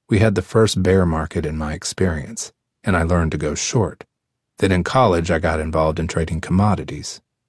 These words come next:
What attracted you to commodities? I could trade them with low margin requirements.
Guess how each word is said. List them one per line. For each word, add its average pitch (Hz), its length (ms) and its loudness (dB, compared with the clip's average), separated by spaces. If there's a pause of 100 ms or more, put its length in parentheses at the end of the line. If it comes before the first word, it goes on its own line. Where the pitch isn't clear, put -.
(600)
What 78 240 -2
attracted - 520 -2
you 76 160 0
to 76 160 -6
commodities? 95 720 0 (920)
I 123 120 2
could 117 160 2
trade 139 300 6
them 110 160 6
with 95 120 2
low 98 220 4
margin 95 460 4
requirements. 69 760 -8